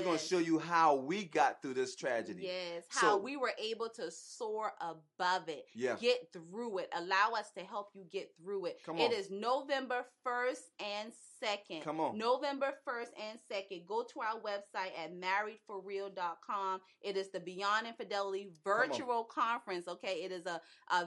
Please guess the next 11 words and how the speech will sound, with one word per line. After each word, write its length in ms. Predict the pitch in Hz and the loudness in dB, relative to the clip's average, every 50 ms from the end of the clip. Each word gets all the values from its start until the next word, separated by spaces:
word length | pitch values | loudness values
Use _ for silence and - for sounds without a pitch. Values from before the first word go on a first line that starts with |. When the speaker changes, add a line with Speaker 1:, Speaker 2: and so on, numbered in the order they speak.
| 180 175 | 2 4
Speaker 2:
video 320 | 220 247 269 277 277 269 | 4 4 4 4 2 2
conferencing, 840 | 269 269 - 320 262 240 - - - 196 165 156 165 - 151 139 127 | 2 2 4 6 6 6 6 2 -2 -6 -8 -8 -8 -10 -14 -12 -8
okay? 480 | 156 220 208 - 294 226 220 220 240 240 - | -8 -8 -6 -4 -2 -2 -2 -2 -2 -4 0
That 160 | 190 175 190 | 0 0 0
Speaker 1:
Yeah. 40 | 202 | 0
Speaker 2:
is 40 | 214 - | -2 -2
how 200 | - 214 208 214 | 0 0 2 2
we're 140 | 220 220 208 | 0 -4 -6
gonna 220 | 208 214 208 190 | -6 -6 -6 -6
do 240 | 185 180 208 214 214 | -8 -8 -12 -10 -8
this, 160 | 196 196 196 | -6 -6 -8